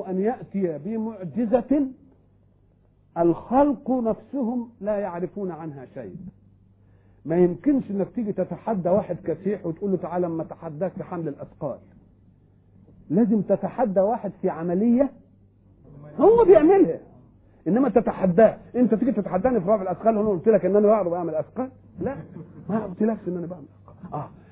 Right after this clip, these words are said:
إذا ما يمكنش. إذا فإذا لما يجي يقول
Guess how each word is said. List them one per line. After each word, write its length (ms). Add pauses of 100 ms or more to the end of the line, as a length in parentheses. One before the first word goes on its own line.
(220)
إذا 180
ما 200
يمكنش. 380 (400)
إذا 240 (100)
فإذا 340 (280)
لما 280
يجي 220
يقول 280